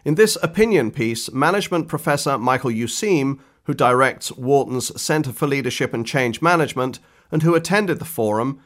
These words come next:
discusses how Davos has emerged as a classroom on globalization. Among the key lessons from this year's class,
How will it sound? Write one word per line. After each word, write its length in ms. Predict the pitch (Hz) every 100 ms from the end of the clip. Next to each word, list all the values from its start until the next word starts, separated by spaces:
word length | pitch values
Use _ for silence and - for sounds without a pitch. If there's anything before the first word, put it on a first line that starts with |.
| _
discusses 580 | - 170 165 233 220 165
how 220 | 160 180
Davos 460 | 185 160 143 143 -
has 160 | 139 135
emerged 440 | 143 151 131 -
as 340 | - 139 135 -
a 80 | 147
classroom 540 | - 185 185 - 139
on 160 | 131 131
globalization. 1000 | 135 123 117 113 113 135 143 - 71 - _ _ _
Among 320 | - 131 139
the 80 | 135
key 240 | 127 190 190
lessons 420 | 170 165 156 147
from 160 | 147
this 260 | 135 139 -
year's 240 | 131 123
class, 540 | - 156 143 151 151